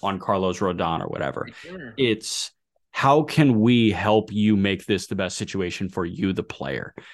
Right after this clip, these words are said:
Speaker 1: A-, and I think this is a really cool deal, 'cause Chad Green, seven years, he's got a three one E R A out of the bullpen. He's a
Speaker 2: I
Speaker 1: damn good reliever when he's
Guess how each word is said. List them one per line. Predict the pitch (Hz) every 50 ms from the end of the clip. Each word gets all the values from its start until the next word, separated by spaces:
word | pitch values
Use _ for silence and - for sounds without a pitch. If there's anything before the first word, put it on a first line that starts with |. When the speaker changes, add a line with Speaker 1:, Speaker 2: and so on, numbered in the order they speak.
| - _ -
Speaker 1:
A-, | 110 110 104 - 120
and | 110 107
I | 107 104
think | - - 120 110 110
this | 113 107 -
is | 120 98
a | 104 95
really | 90 92 92 101 107 110 104 104 101 95 - -
cool | - - - 127 113 101 98 95
deal, | 92 98 95 87 78 -
'cause | - - 110 104
Chad | - - 156 175 202 196
Green, | 160 160 180 196 175 160 147 143 139 - - _ - _ _ _
seven | - - - - 151 165 175 190 175
years, | 175 185 170 131 -
he's | - 139 165
got | - 294 262
a |
three | - - - 120 120 139 147
one | 131 110 117 123 120
E | 107 104
R | 95 90 87 92
A | 92 92 80 - _ _ - -
out | 110 104
of | 95
the | 95
bullpen. | 87 90 90 90 - - 76 - _ _ - _ _ _ _ _ _ _ _ _ _ _
He's | - 185 208 285
a | 294 -
Speaker 2:
I | -
Speaker 1:
damn | - 117 123 139 143 139
good | 131 127 117
reliever | 113 110 101 110 110 101 107 95
when | 87 101
he's | 101 101 92 -